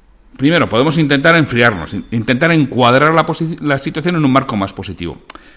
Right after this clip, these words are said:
No nos ha visto, igual es un médico que va a atender en una urgencia, etcétera, etcétera. Y la otra posibilidad que podemos hacer es evitar que aparezca. ¿Cómo evito que aparezca? Bueno, si es una situación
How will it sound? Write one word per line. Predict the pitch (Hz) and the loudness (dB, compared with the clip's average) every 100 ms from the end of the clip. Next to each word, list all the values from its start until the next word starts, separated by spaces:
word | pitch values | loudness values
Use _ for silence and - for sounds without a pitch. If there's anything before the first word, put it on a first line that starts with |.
| _ | _
No | 98 110 107 | -2 2 2
nos | 98 - | 0 -2
ha | 90 | 0
visto, | 147 - 101 104 - - _ - - | 0 0 -2 -2 -4 -14 _ -20 -10
igual | 98 101 | -4 -2
es | 98 - | -2 -4
un | 95 | -2
médico | 104 87 87 | -2 -4 -4
que | 87 | -4
va | |
a | 90 | -6
atender | 92 92 87 | -6 -8 -8
en | |
una | 85 | -8
urgencia, | 78 - 165 135 110 107 - - _ _ _ _ _ | -6 0 2 2 0 -2 -2 -8 _ _ _ _ _
etcétera, | - - 80 - 82 | -12 -10 -12 -12 -12
etcétera. | - 73 - - - - - _ | -10 -14 -14 -16 -18 -20 -20 _
Y | - - - - | -2 0 -2 -8
la | 110 104 | -2 2
otra | 110 123 170 | 2 2 0
posibilidad | 226 226 196 196 196 | -2 -6 -4 -2 -2
que | - | -4
podemos | 98 120 269 | -6 -6 -4
hacer | 175 190 - - | -4 -6 -6 -4
es | 180 - - - _ _ _ _ _ _ _ - | -4 -4 -12 -20 _ _ _ _ _ _ _ -6
evitar | 147 135 175 175 | -4 -2 -6 -6
que | |
aparezca. | 190 196 226 - - - _ _ _ _ _ _ _ - - | -6 -6 -8 -10 -20 -20 _ _ _ _ _ _ _ -10 -2
¿Cómo | 262 262 | 2 4
evito | 220 180 139 | 2 0 -2
que | |
aparezca? | 123 110 - | -4 -4 0
Bueno, | 139 117 | 2 2
si | 214 | 0
es | 240 | -2
una | 226 | -4
situación | 202 185 214 | -4 -2 -2